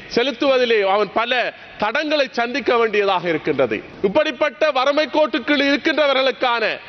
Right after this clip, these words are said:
அந்த மின்சாரத்தை பெறுவதற்கு அவர்களுக்கு மானிய அடிப்படையிலான திட்டங்களை வழங்க வேண்டும். ஏனென்றால், கடந்த காலத்திலே இருந்த அரசு சில மானிய திட்டங்களை வழங்கியது. ஆனால், அதேபோல்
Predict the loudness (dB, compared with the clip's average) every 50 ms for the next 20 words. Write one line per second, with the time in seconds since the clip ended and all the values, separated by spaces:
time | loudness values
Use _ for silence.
0 | -20 -20 -20 -20 -20 -20 -20 -10 -4 -4 0 0 0 0 0 0 0 0 2 2
1 | 2 0 0 -2 -4 0 0 0 0 2 2 2 2 0 0 -2 -2 -4 -4 -4
2 | -6 -12 -12 -4 -2 0 2 2 2 0 -2 -2 -2 0 0 2 2 2 2 2
3 | 2 2 2 2 2 0 -2 -2 -2 0 0 0 0 0 0 2 0 0 -2 -2
4 | -4 -2 -2 -2 0 0 0 2 0 2 0 2 2 2 2 2 0 0 -4 -6
5 | -8 -14 -20 -20 -20 -12 -4 -2 0 0 0 -2 0 0 0 0 0 -2 -6 -14
6 | -16 -16 -8 -2 0 2 2 2 2 2 2 2 2 2 2 0 0 0 0 2
7 | 2 2 2 0 0 0 2 2 0 0 -2 -4 -8 -18 -12 -6 -4 -2 0 0
8 | 0 0 0 0 0 0 0 0 0 0 2 2 0 0 0 0 0 0 0 0
9 | 0 -2 -4 -2 0 0 0 2 0 0 0 0 0 -2 -2 -2 -2 -4 -4 -4
10 | -8 -18 -18 -20 -20 -20 -20 -20 -20 -18 -10 -4 -2 -2 0 0 0 0 0 0
11 | 0 0 0 2 0 0 0 -4